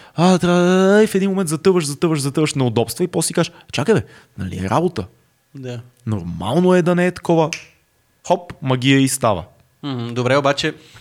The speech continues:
Speaker 2: тук е много хубаво сега. То, та, то, та тема май ще стане много дълга, като гледам.
Speaker 1: Уф.
Speaker 2: Как се разприказвахме.
Speaker 1: След малко трябва да се обадя по телефона до Испания, само да ти кажа.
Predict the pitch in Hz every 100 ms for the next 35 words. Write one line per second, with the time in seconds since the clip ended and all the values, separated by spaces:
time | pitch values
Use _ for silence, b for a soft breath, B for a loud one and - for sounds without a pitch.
0 | b b b - - 156 151 160 151 139
1 | - 120 127 131 127 147 139 165 - _
2 | 180 160 - _ 170 160 170 156 160 160
3 | 156 147 131 120 107 - 104 107 107 104
4 | - - 135 - 127 - 120 120 113 131
5 | 175 - - 104 110 151 - 156 147 139
6 | 147 - 123 117 143 123 107 - 127 101
7 | - 95 90 - 104 90